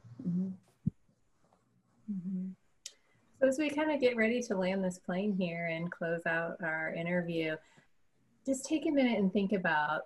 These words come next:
and say, "I know, I will know that all of these efforts were worth it if," because I know it's hard. Like, when you're trying to change and you're trying to move the needle and you're introducing new ideas and you are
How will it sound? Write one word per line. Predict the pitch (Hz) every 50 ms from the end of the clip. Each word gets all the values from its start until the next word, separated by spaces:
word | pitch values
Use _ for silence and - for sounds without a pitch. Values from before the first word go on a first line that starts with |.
| - -
and | 185 180 175
say, | - 190 170 170 - -
"I | 190 196 214 226
know, | 226 214 202 190 185 180 170 160 160 160 160 160 165 165 170 180 175
I | 170 170 190 214
will | 220 226 226
know | 214 190 180 165 160 151 147 147 151 151 170 180 - _ _ _ _ -
that | - 180 160 160 160 - - -
all | 175 165 175 190 202 208
of | 202 196
these | 185 185 180 175 180 -
efforts | - 165 170 170 - 175 170 170 - - -
were | 175 160 160 156 151
worth | 151 151 151 165 160 -
it | - 160 151 151 160 - - _ _ -
if," | 180 180 175 - - - - - _ _ _ _ _ _ _ _ _ _ _ _
because | 214 190 247 226
I | 240 240
know | 247 254 247
it's | 233 233
hard. | 240 254 247 202 165 151 156 151 160
Like, | 165 165 -
when | 185 185 185
you're | 185 190 190 185
trying | 185 - 185 175 180 185 185
to | 180 185
change | 180 - 175 170 170 170 170 165 165
and | 160
you're | 165 165 165
trying | - 165 160 165
to | 175 170
move | 165 170 170 165
the | 165 170
needle | 165 165 165 165 170 165
and | 165 160
you're | 156 160
introducing | 185 180 180 196 185 175 175 170 - - 180 170 165
new | 165 170 165
ideas | 165 160 165 165 165 160 160 160 160 160 160 160 165 - - - - - - - _ _ _
and | 175 165 165 165 160 160 160 160 160 160
you | 160 165 165 165
are | 160 160 160 160 160 160 160 -